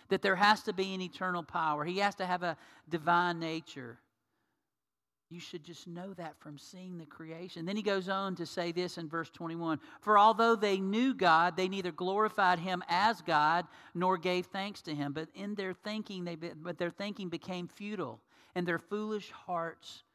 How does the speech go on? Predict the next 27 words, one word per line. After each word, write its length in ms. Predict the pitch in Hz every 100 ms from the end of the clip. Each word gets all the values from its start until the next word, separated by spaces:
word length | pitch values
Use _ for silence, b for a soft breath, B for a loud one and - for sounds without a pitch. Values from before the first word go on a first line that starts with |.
| _ _ _ -
were 120 | 147
darkened." 680 | 131 127 120 - - - _ _ _ _ _ _ b b b
So 180 | - 202
Paul 640 | - - 240 262 214 180
is 160 | 175 175
making 360 | 185 196 196 175
it 140 | 170
clear 380 | - 220 220 185
that 180 | 170 -
people 360 | 214 220 190
are 140 | 180 170
without 360 | 165 175 185
excuse 480 | 175 - 202 196 -
when 120 | 170
it 120 | 160
comes 320 | - 180 180 -
to 100 | 160
seeing 540 | - 185 185 165 156 b b b -
God's 440 | 180 175 180 202
invisible 580 | 180 165 185 175 170 165
qualities, 600 | - 175 170 165 143 139
his 160 | 170 175
eternal 420 | 160 185 185 170
power 420 | - 180 175 160
and 120 | 151
divine 400 | 143 156 165 160
nature. 580 | 160 160 156 - 113 -